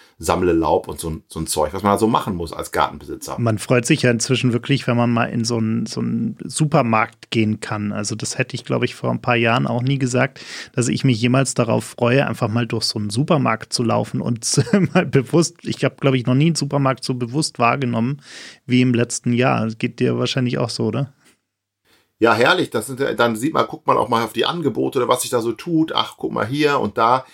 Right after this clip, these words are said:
Speaker 1: Ich bin schon früher gerne einkaufen gegangen. Also super, es gibt ja so Leute, die hassen es, einkaufen. Ich gehe sehr gerne in den Supermarkt. Äh, für viele Männer, glaub ich, ist das ja so eine lästige Pflichterfüllung. Aber mir hat das mal total Spaß gemacht.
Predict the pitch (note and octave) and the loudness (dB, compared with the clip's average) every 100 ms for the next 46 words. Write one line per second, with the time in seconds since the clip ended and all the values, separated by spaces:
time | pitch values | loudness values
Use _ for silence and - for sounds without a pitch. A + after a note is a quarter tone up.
0 | _ - - C#3 C3+ - E3 C#3 B2+ B2+ | _ -10 -4 -2 -2 4 4 6 2 2
1 | A2+ A#2+ A#2+ - G#2+ G#2+ B2+ A#2+ A#2 C#3 | -2 -2 -2 -2 -4 -2 -2 -2 -4 -2
2 | E3 - - C#3 A2+ A2+ C3 A2+ G#2+ D#3 | -2 -2 -4 -4 2 4 4 0 0 0
3 | - A2+ A#2 C3 - A#2 G#2 G#2 - G2+ | 2 2 2 0 0 -2 -2 -10 -10 -12
4 | F2+ G2 C#3 B2+ A2+ G#2 F#2 G2 F#2 E2+ | -2 2 4 4 2 0 -4 -4 -2 0
5 | G2+ - _ _ - - _ _ G#2 G2 | -2 -4 _ _ -20 -20 _ _ 4 4
6 | G2 A#2+ C#3 C3+ A2+ C3+ C3 A#2+ A2+ A2 | 2 -2 0 2 4 4 2 4 2 0
7 | A#2+ A#2 A2 G#2 G2 F#2 A#2 - G#2+ G#2+ | -6 -4 -2 0 -2 2 0 2 0 0
8 | C3+ C#3 - - A2 A#2 A2 A2+ B2+ A2 | -2 -4 -4 0 0 2 2 2 0 -2
9 | A2+ G#2+ A2 G#2+ - G2 - E2+ E2+ | -6 0 0 2 2 0 0 -8 -8